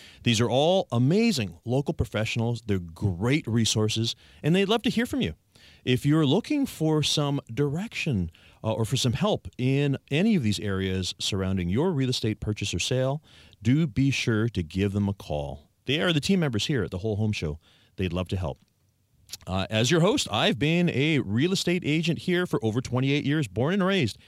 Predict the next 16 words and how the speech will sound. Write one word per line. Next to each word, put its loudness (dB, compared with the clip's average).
here 4
in 4
Victoria. 0
I -2
love -2
it 0
here. 0
This 0
is -2
my 2
community. 0
I'm 0
a 0
huge -2
community 2
supporter. -2